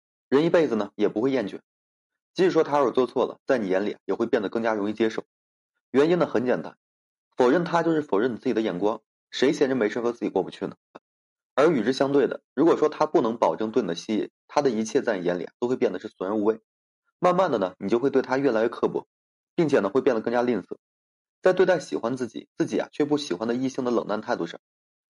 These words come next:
男生一般还会给对方呢留点面子，女生却毫不留情地表现出来。既然说恋爱前就互相吸引，那为什么恋爱后很多人会抱怨没有当初的感觉了呢？原因呢一般有两种，第一种呢是了解更加全面了。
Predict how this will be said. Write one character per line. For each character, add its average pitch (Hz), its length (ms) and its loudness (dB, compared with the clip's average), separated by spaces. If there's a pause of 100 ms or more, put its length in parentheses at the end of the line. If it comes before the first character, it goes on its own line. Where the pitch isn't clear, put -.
男 139 180 2
生 175 140 -2
一 165 100 0
般 156 160 0
还 123 120 -4
会 139 100 0
给 - 140 0
对 120 140 0
方 120 160 -2
呢 107 60 -4
留 104 140 -2
点 104 140 -2
面 107 200 -2
子， - 80 -20 (640)
女 110 160 0
生 160 160 0
却 156 100 2
毫 104 220 0
不 - 140 -4
留 123 100 4
情 113 160 -6
地 117 60 -4
表 - 180 -6
现 92 80 -10
出 - 160 -16
来。 - 80 -20 (720)
既 180 120 2
然 185 100 2
说 180 140 0
恋 175 160 2
爱 143 80 2
前 101 260 -6
就 127 80 0
互 127 140 -8
相 123 160 -4
吸 - 160 -8
引， 101 120 -6 (240)
那 165 120 0
为 165 140 2
什 139 100 -6
么 143 80 0
恋 143 160 2
爱 143 40 -4
后 139 300 -2
很 101 120 -4
多 113 100 0
人 123 100 -2
会 127 80 -6
抱 113 220 0
怨 82 240 -4
没 117 100 -2
有 120 100 0
当 117 200 -2
初 120 80 -8
的 120 80 -2
感 85 180 -4
觉 87 80 0
了 95 140 -2
呢？ 92 80 -10 (800)
原 135 220 4
因 165 80 2
呢 135 100 0
一 135 80 -4
般 143 140 2
有 110 60 -2
两 92 200 0
种， 107 160 -8 (720)
第 175 80 4
一 185 60 4
种 127 140 4
呢 92 80 0
是 - 140 -2
了 117 140 4
解 117 100 0
更 117 140 -2
加 120 100 0
全 - 160 -10
面 107 160 0
了。 - 140 -12